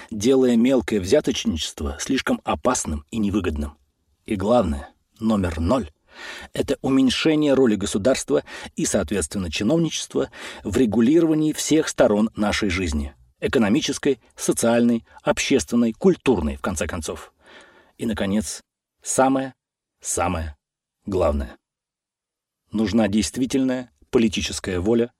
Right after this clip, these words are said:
в стремлении побороть коррупцию. Истинная, а не декларативная решительность и беспощадная требовательность власти самой к себе. Кому-то предлагаемые лекарства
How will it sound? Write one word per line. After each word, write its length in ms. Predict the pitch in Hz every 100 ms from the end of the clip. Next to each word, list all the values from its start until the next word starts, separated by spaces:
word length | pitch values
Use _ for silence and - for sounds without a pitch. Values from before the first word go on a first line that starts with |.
| _ _ _ _
в 80 | -
стремлении 580 | - 123 113 113 131 143
побороть 460 | 131 139 110 87 -
коррупцию. 500 | 101 87 - - 78 _ _ - - - _
Истинная, 680 | - 120 - 123 127 127 123 -
а 100 | 127
не 140 | 131
декларативная 720 | 131 - 120 120 - 107 98 90
решительность 720 | 90 139 127 127 123 - - - - -
и 100 | 156
беспощадная 880 | 135 - 170 147 - 127 110 113
требовательность 760 | 101 120 117 98 82 101 80 -
власти 480 | 101 127 - 131 - -
самой 360 | - 107 90
к 60 | 82
себе. 300 | 95 71 - _ _ _ _ _ _ _ _ _ _ -
Кому-то 440 | 117 147 - 69 _ _ _ _
предлагаемые 680 | 120 120 123 123 135 127 98
лекарства 580 | 95 98 - 123 123